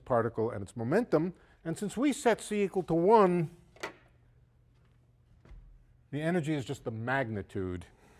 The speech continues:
of the momentum.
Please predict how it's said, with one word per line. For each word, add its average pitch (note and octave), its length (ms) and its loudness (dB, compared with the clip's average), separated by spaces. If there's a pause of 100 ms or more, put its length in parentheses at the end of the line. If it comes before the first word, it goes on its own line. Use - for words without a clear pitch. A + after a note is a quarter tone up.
(1700)
of A2 180 2
the A#2 60 2
momentum. A2+ 560 0